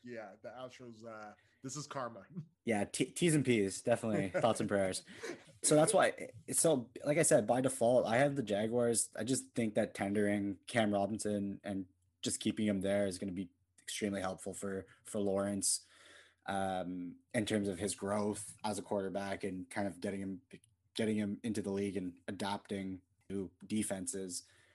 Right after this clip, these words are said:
Speaker 2: that he's gonna be seeing each week. Um, plus,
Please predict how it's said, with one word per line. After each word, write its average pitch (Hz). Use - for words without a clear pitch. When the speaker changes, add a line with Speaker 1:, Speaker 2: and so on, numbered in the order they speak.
Speaker 2:
that 107
he's 104
gonna 98
be 98
seeing 101
each 110
week. 107
Um, 104
plus, -